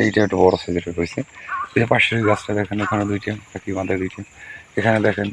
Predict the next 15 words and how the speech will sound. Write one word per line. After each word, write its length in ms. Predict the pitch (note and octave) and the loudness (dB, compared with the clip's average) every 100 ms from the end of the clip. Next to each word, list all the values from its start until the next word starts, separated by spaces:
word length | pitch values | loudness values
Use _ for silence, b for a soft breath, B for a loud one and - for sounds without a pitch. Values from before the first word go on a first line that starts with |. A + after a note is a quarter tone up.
| - | -6
এখানেও 300 | A2 G#2+ G2+ | -2 0 0
সে 140 | - | 0
একই 160 | G2 G2 | -2 -2
মাথায় 300 | G2 F#2+ F#2+ F#2 | -2 0 -2 -2
দুইটা 260 | G2 F#2+ F#2+ F#2+ G2 - - - | -8 -6 -6 -6 -14 -14 -8 0
মহিলা। 240 | F#2 F2+ F#2 B B B - | 4 6 6 B B B 0
এই 60 | B2 | 4
যে 80 | A#2 | 6
এই 60 | A2+ | 6
মাথায় 260 | G#2+ G#2+ | 6 4
এখানেও 280 | G#2 G#2+ G#2 G#2 A2 | 4 4 2 0 0
দুইটা, 260 | G2+ - G2+ - | 2 0 -2 -2
ওই 80 | G#2 | 2
যে 60 | |
পাশের, 340 | G#2+ G#2+ G#2+ | 4 2 2